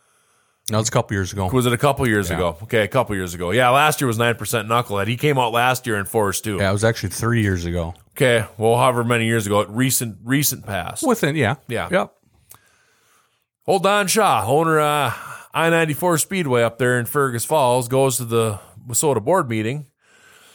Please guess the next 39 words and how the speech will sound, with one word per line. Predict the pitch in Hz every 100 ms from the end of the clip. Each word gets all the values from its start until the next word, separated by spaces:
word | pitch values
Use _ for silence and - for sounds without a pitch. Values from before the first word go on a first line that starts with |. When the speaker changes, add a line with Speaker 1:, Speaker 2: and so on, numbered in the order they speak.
| _ -
Speaker 2:
and | 135 131 123
is | 113
basically | 110 135 - 127
throwing | 123 123 120
a |
holy | 117 127 117
hell | 120 117 110
fit | - 131
and | 120
a | 110
temper | 143 151 131
tantrum | 123 113 113 107
trying | 131 120
to | 120
get | 120
F | 123 117
Y | 120
E | 123 113
Motorsports | 113 113 110 - 117 117 -
and | 120
anybody | 117 110 110 107
else | 123 127
that | - 104
doesn't | 120 113 110
own | 110 113
a |
racetrack | 101 131 127 - 113 110 104
kicked | - 120 -
out | 113 107
of | 95 110
not | 113 117 107
getting | 120 95
any | 117 104
concessions | 92 117 113 - -
from | 104
Wissota | 92 120 110
to | 98
run | 104 98
shows. | 87 95 76 65